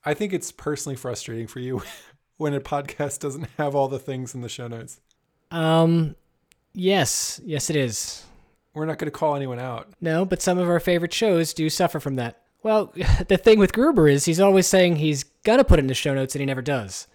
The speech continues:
Speaker 2: But I was, I was thinking of Do By Friday where they, particularly in the, uh, the Patreon episodes, that's why we need a Patreon, they're a little light in the notes.
Speaker 1: Yeah, well, shots fired. Gruber, Do By Friday,
Speaker 2: <laughs>
Speaker 1: you're on blast.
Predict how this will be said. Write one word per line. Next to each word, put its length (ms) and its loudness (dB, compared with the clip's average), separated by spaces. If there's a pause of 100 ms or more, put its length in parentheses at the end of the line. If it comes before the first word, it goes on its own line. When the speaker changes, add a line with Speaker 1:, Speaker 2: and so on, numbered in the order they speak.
(160)
Speaker 2:
But 140 4
I 80 4
was, 160 2
I 160 0
was 100 2
thinking 240 0
of 80 -2
Do 100 0
By 140 0
Friday 440 -2
where 280 -4
they, 420 -4 (220)
particularly 540 -2
in 120 0
the, 240 0
uh, 260 -6 (240)
the 80 -14
Patreon 500 -2
episodes, 600 -10 (380)
that's 140 -10
why 100 -4
we 100 -4
need 100 -4
a 20 -12
Patreon, 460 -2 (380)
they're 140 -4
a 40 0
little 220 0
light 340 0
in 160 -4
the 100 -2
notes. 500 -4 (640)
Speaker 1:
Yeah, 220 -14 (100)
well, 360 -8
shots 340 -6
fired. 420 -4 (640)
Gruber, 380 -4
Do 160 -6
By 140 -2
Friday, 380 -2 (160)
Speaker 2:
<laughs> 140 -10
Speaker 1:
you're 100 0
on 120 -2
blast. 560 -4